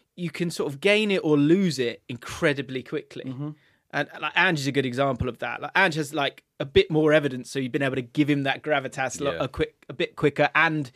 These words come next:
Speaker 1: he's older as well, which I think plays
Speaker 3: I think
Speaker 1: a part in
Speaker 3: you
Speaker 1: it.
Speaker 3: saw it with Unai just before that as well. Like, he came in with kind of a big reputation and got a lot of kind of fans on board, but then the very
Speaker 1: At
Speaker 3: s-,
Speaker 1: Arsenal.
Speaker 3: next season at
Speaker 2: Mm.
Speaker 3: Arsenal, yeah, it all went south pretty quick.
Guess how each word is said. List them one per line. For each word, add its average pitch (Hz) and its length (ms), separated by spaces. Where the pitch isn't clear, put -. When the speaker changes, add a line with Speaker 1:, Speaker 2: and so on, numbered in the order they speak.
Speaker 1:
he's 143 240
older 143 240
as 127 140
well, 139 180
which 120 160
I 120 60
think 131 180
plays 131 160
Speaker 3:
I 127 60
think 131 80
Speaker 1:
a 131 40
part 135 200
in 127 60
Speaker 3:
you - 20
Speaker 1:
it. - 80
Speaker 3:
saw 202 240
it 87 60
with 87 200
Unai 98 400
just - 220
before 95 320
that 85 140
as 80 140
well. 95 300
Like, 85 220
he 117 160
came 101 340
in 95 220
with 85 160
kind 95 160
of 80 80
a 80 80
big 98 400
reputation 85 640
and 76 220
got 80 160
a 95 40
lot 76 260
of - 80
kind 85 200
of 76 260
fans 82 420
on 85 200
board, 80 380
but 90 100
then 85 320
the 92 160
very 82 260
Speaker 1:
At 135 80
Speaker 3:
s-, - 100
Speaker 1:
Arsenal. 120 240
Speaker 3:
next 123 240
season 90 320
at 98 100
Speaker 2:
Mm. 92 60
Speaker 3:
Arsenal, 101 340
yeah, 90 280
it 95 160
all 95 140
went 92 240
south 92 200
pretty - 140
quick. - 200